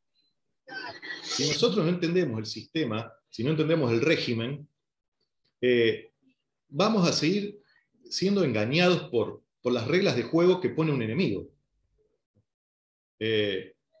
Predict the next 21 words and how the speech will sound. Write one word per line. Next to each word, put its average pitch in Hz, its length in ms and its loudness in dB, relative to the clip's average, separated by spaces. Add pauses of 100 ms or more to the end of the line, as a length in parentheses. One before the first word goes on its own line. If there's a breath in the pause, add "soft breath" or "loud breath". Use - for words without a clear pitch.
(340)
entonces 175 420 -2
creemos 170 440 4
que 156 280 2
ahora 156 300 6
vamos 147 360 0
a 110 40 -4
hacer 147 380 -2 (420)
un 104 220 -8
gran 147 260 2
acto 117 680 -2
patriótico, 156 960 0 (680)
eh, 95 440 -8 (260)
votando. 151 1000 4 (1080)
Bueno, 143 440 0 (200)
eh, 107 720 0 (140)
no, 190 220 -2
no 190 160 2
es, 117 320 -2
no 151 80 -2
es 180 100 0
así. - 380 -6